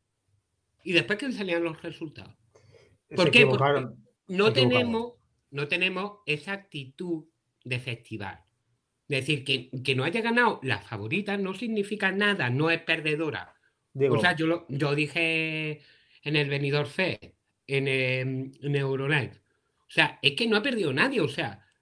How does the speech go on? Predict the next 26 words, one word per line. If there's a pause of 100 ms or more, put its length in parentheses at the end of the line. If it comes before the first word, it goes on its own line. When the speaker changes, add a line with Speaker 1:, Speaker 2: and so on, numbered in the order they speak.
(160)
Speaker 1:
las
Tanchungueras
están
vendiendo
un,
una
puta
pasada
cuando
no
las
conocíamos. (600)
Un
poco
más
que
un
poco
en
Gali-,
eh,
un,
la
zona
de
Galicia